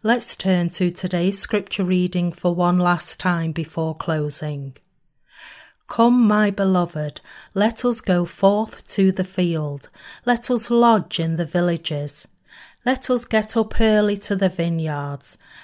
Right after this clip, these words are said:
Let us see if the vine has budded, whether the grape blossoms are open and the pomegranates are in bloom.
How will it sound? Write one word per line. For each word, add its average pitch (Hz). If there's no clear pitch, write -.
Let 247
us 226
see 240
if 185
the 180
vine 202
has 185
budded, 160
whether 220
the 220
grape 214
blossoms 196
are 185
open 190
and 170
the 170
pomegranates 190
are 170
in 170
bloom. 147